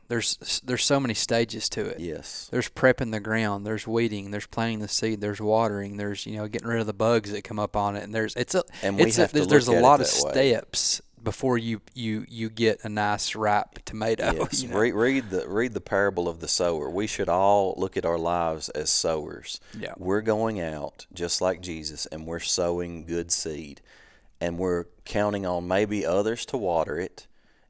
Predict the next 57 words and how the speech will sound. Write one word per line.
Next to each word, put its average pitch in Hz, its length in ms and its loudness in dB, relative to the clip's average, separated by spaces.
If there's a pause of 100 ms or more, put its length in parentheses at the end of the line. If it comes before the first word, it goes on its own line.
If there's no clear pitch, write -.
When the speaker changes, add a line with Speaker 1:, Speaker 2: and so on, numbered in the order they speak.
Speaker 2:
and 87 180 -2
we're 85 120 -4
counting 92 440 -2
on, 90 420 0 (300)
you 98 80 -4
know, 98 120 4
people 117 380 -2
sow 104 300 4
seeds 107 440 0
into 95 220 -2
the 87 100 0
hearts 98 300 2
of 98 100 -6
people, 107 320 -4
and 92 100 -6
guess 95 240 0
what? 107 300 -2 (120)
They 92 220 0
end 98 100 -4
up 95 140 -2
coming 95 220 -4
to 90 60 -2
church 104 360 -2
with 104 200 0
'em, 110 200 -6
and 80 320 -10 (100)
by 87 180 0
the 90 80 0
grace 90 280 0
of 90 80 -12
God, 98 200 4
I 92 120 4
get 85 140 -4
a - 40 -14
chance 85 320 -6
to 85 80 -6
water 82 300 -2
that 80 200 -4
seed 92 280 -4
that - 140 -8
was - 80 -14
Speaker 1:
Yeah. 107 140 -6
Speaker 2:
planted. - 360 -10 (420)
And 85 140 -2
then 87 100 -4
they 87 140 0
go 87 220 4
out. 90 160 2 (260)
And 95 260 -2 (300)
so - 160 0
there's, 101 220 0
there's - 400 -4
so 120 220 0
many 117 200 -2
different - 260 -4
things. 101 240 0
I've, 110 240 2